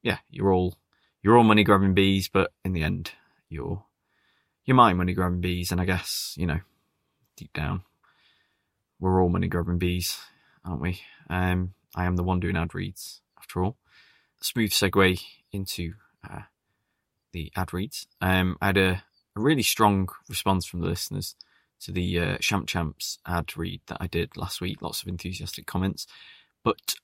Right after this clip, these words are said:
I had a less good response from Champ Champs, the actual company. Apparently, so many of you took up the offer that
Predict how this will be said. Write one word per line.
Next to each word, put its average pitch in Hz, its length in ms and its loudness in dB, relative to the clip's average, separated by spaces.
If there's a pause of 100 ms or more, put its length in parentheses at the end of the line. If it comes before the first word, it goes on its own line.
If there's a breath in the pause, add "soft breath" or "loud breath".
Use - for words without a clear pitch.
I 101 80 2
had 101 420 4
a 98 120 2
less 101 180 4
good 92 180 -4
response 90 380 -2
from 90 440 -4 (180)
Champ 85 240 -2
Champs, - 300 -6
the 87 60 -6
actual - 380 -6 (680 soft breath)
company. 85 280 -2
Apparently, 87 560 -2
so - 320 2
many 92 160 2
of 90 80 -6
you 87 180 -6
took - 340 -8
up - 120 -4
the 85 100 -4
offer 82 300 -6
that - 180 -6